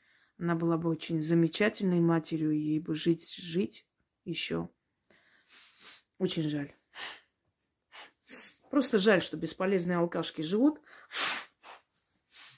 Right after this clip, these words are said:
А вот такие матери, которые готовы по ночам идти работать, лишь бы ее дети ни в чем не нуждались, так уходят. Так вот.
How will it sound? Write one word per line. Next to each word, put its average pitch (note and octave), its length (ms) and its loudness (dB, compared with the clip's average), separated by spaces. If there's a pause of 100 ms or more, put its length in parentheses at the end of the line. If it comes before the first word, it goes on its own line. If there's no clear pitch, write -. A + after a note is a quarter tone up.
(300)
А F#3 100 -2
вот F#3 100 -2
такие G#3+ 260 0
матери, F3 400 2
которые E3+ 480 -2
готовы F3 420 0
по E3+ 140 -4
ночам F3 440 -2
идти E3+ 180 -4
работать, F3 500 -2
лишь E3 180 -4
бы E3+ 140 0
ее E3 400 2
дети E3 300 -2
ни E3 100 -2
в D3+ 60 -6
чем E3+ 200 -4
не D#3+ 100 0
нуждались, F3+ 560 0 (420)
так E3+ 200 -8
уходят. D#3+ 520 -8 (2250)
Так G3+ 200 -4
вот. G#3 180 10